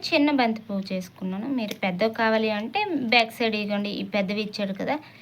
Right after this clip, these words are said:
వీటితో కూడా చేసుకోవచ్చు. ఇదిగోండి కొద్దిగా టైట్‌గా పెట్టుకోవాలి, ఊడిపోతుంది. ఇవన్నీ కొద్దిగా ఇలా కొద్దిగా మిడిల్లో ఇలా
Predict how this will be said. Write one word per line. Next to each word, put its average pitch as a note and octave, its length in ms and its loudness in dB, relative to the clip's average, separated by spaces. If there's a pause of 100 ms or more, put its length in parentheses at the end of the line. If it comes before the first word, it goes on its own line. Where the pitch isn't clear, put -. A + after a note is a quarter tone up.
(380)
వీటితో A3+ 600 4 (200)
కూడా G3+ 140 2 (140)
చేసుకోవచ్చు. F#3+ 760 0 (680)
ఇదిగోండి G#3 380 -2 (100)
కొద్దిగా G3 320 0 (120)
టైట్‌గా G3 460 -2
పెట్టుకోవాలి, F#3 640 -2 (520)
ఊడిపోతుంది. G3 680 -2 (180)
ఇవన్నీ G3+ 320 0 (180)
కొద్దిగా G3 440 -4 (120)
ఇలా F#3+ 140 -6 (180)
కొద్దిగా G3 460 -6 (720)
మిడిల్లో G3 380 -2 (100)
ఇలా F#3+ 120 -4